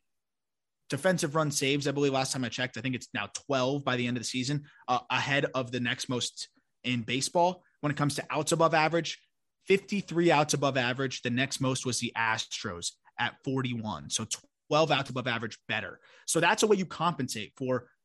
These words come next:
you know, a mediocre pitching staff, really, which is what the Cardinals had. Uh,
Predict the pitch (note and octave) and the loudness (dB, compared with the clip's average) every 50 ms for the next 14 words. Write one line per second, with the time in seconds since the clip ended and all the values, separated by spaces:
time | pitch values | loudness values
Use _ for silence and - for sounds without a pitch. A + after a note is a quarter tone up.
0 | _ _ D3 D#3 E3+ F3+ E3+ E3+ E3 F3 F#3 F#3+ F#3+ F#3+ F#3+ F#3+ F3+ - F3 F3 | _ _ -10 -6 -4 -2 0 0 0 0 -2 0 2 2 2 2 2 0 -2 -2
1 | - G3+ G3 - D#3 C#3+ - D3 A#2+ G#2+ - - A#2+ A2+ A#2 A2+ A2+ A#2 - - | -2 -2 -2 -2 -4 -4 -2 -2 -4 -2 -4 -6 -6 -6 -4 -6 -6 -6 -8 -10
2 | A2+ - C#3+ C#3 C#3 C3 - D3 D3+ D3 C3+ A#2+ - - D#3+ E3+ C3+ G#2+ - _ | -8 -6 -6 -6 -8 -6 -2 -2 0 0 -2 -2 -2 -2 0 0 0 -2 -4 _
3 | _ _ _ _ _ - A#2+ C3 B2 A#2+ | _ _ _ _ _ -4 -2 -2 -2 -2